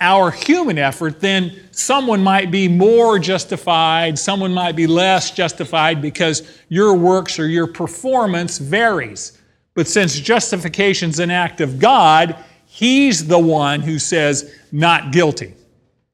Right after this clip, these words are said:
That's the second point. Justification's an act of God, not of man. Romans eight twenty-three says, "Who will bring a charge against God's elect?" That's you and I.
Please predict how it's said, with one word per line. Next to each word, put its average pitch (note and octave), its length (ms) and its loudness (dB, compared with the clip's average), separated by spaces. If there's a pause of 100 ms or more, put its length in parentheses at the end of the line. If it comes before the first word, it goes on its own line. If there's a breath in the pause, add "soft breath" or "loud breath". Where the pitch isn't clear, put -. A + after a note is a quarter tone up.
(520)
That's F3+ 160 -2
the D#3 60 -2
second A3+ 400 -4
point. A#2+ 240 -14
Justification's E3+ 1000 -2
an D#3 120 -6
act D#3 260 -4
of A#2+ 140 -8
God, D#3+ 540 0
not F3+ 640 -2
of D3 200 -6
man. D#3 500 -6 (1160)
Romans F3+ 400 0
eight G3 260 -2
twenty-three F3+ 800 -2 (220 loud breath)
says, D#3 540 0 (240 soft breath)
"Who E4+ 460 4
will G#3+ 160 4
bring G3 320 -2
a E3+ 60 -4
charge F#3+ 560 -2
against E3 420 -4
God's E3 400 0
elect?" D3+ 640 -4 (120)
That's D#3 240 -6
you E3 180 -4
and D3+ 100 -6
I. C#3 380 -8